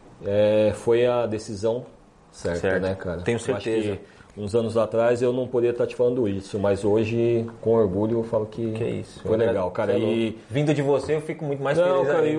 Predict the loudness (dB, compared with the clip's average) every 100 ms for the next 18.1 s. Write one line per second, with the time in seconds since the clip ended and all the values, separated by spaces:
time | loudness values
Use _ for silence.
0 | 0 2 0 0 0 -2 0 0 2 2
1 | 0 0 0 2 0 0 0 2 -2 -2
2 | 0 2 2 2 0 -2 -6 -8 -8 2
3 | 2 2 -2 -6 -2 0 0 0 0 0
4 | 0 0 0 0 2 0 0 -4 -2 -2
5 | -2 -8 -16 -4 -2 2 0 2 0 0
6 | -2 -4 -8 -4 -4 -4 -4 -8 -10 -12
7 | -10 -8 -6 -8 -8 -2 2 2 0 -6
8 | 0 2 2 0 -4 -2 -2 0 -4 -2
9 | 0 0 -2 -6 -4 -2 2 2 2 -2
10 | -4 -4 -2 -2 -2 -6 -14 -8 -6 -6
11 | -8 -6 -6 -8 -12 -8 -6 -2 0 0
12 | 2 2 2 0 -2 -8 -8 -6 -6 -6
13 | -4 -2 -4 -8 -12 -16 -18 -8 2 4
14 | 4 2 -2 -2 -2 -4 -4 0 0 0
15 | 2 2 2 2 2 0 0 -2 0 0
16 | 0 0 -2 -4 -4 -2 0 0 -4 -4
17 | -4 -6 -6 -6 0 2 2 2 2 2